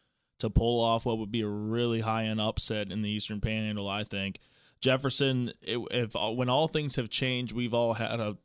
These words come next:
stock in the horses race of saying, "Okay, we think this team's gonna be the top dog. No, this team's gonna be the top dog."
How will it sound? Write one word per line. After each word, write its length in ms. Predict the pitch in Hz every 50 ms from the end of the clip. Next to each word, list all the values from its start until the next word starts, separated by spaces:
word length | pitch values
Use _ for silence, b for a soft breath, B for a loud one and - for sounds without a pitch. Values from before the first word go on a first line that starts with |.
| _ _ -
stock 440 | - - - - 127 117 117 -
in 80 | 127 113
the 80 | 107 104
horses 460 | 107 113 113 110 - - 107 95 98
race 340 | 107 107 107 107 107 - -
of 100 | 101 98
saying, 280 | - - 110 110 107 104
"Okay, 300 | 107 104 - - 104 101
we 140 | 101 107 107
think 220 | - 110 101 101
this 180 | 101 110 107 -
team's 260 | - 120 110 104 101
gonna 160 | 107 107 104
be 80 | 98 101
the 100 | 98 -
top 280 | - - 104 101 -
dog. 320 | - 110 104 104 104 104 104
No, 100 | 104 107
this 180 | 110 120 120
team's 220 | - - 113 107 101
gonna 100 | 110 104
be 80 | 104
the 80 | 104 104
top 300 | 92 - 110 107 - -
dog." 320 | - 110 104 107 107 104